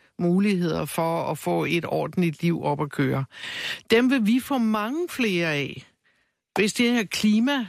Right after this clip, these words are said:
øh, spørgsmål, øh, ikke bliver løst i et hurtigere tempo, end det, man kan blive enige om. Så vil vi få klimaflygtninge i usete mængder, øh, og de kommer jo også både med ressourcer, men de kommer også med,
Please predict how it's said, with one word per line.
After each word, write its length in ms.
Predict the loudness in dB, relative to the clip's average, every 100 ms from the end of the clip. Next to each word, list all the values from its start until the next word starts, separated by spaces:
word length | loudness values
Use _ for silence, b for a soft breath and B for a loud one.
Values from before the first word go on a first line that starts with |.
| -4
øh, 840 | 0 0 2 0 -2 -2 0 -2 -2
spørgsmål, 760 | -2 0 0 0 0 2 0
øh, 280 | 0 -2 -4 -6 -8 -6
ikke 280 | 0 2 2
bliver 200 | 2 2
løst 500 | 2 0 0 -4 -4
i 440 | 0 2 2 2 0
et 100 | 0
hurtigere 520 | 2 2 2 0 0
tempo, 600 | 0 2 2 2 0 0
end 300 | 0 0 0
det, 200 | 0 2
man 260 | 0 0
kan 220 | -2 -2 -2
blive 260 | -2 0
enige 420 | 2 2 2 0
om. 180 | -2 -6 -10 B B B B -2
Så 180 | 2
vil 200 | 4 4
vi 120 | 4 2
få 200 | 0 -4
klimaflygtninge 1300 | -2 2 4 4 2 -2 0 -2 -2 -2 0 2 0 0
i 160 | 2 2
usete 800 | 2 2 2 0 -2 0 0 2
mængder, 640 | 2 2 0 -2 -4 -4 -12 B B B -2
øh, 840 | 2 2 2 0 0 -2 -2 -2 -2 -2
og 240 | -4 -2
de 100 | -2
kommer 380 | 0 0 0 0
jo 180 | 0 -2
også 180 | -4 -2
både 200 | 0 0
med 180 | 0 0
ressourcer, 520 | -2 0 0 0 0
men 140 | 0
de 80 | 0
kommer 300 | 0 -2 0
også 280 | -2 -2 0
med, 160 | 0